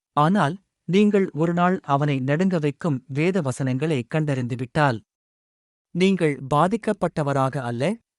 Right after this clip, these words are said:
போராளியாக நடக்க ஆரம்பிப்பீர்கள். "நான் உங்களை மகிழ்விக்க வந்தது இல்லை, உங்களை ஆயுதப்படுத்தத்தான் வந்திருக்கிறேன்."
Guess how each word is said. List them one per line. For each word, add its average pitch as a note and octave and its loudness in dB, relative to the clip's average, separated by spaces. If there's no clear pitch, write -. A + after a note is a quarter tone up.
போராளியாக F3+ 2
நடக்க C#3+ -2
ஆரம்பிப்பீர்கள். C#3 -2
"நான் E3+ 2
உங்களை F3 0
மகிழ்விக்க F3+ -2
வந்தது C3 -4
இல்லை, B2 -2
உங்களை E3 0
ஆயுதப்படுத்தத்தான் D3 0
வந்திருக்கிறேன்." C#3 -2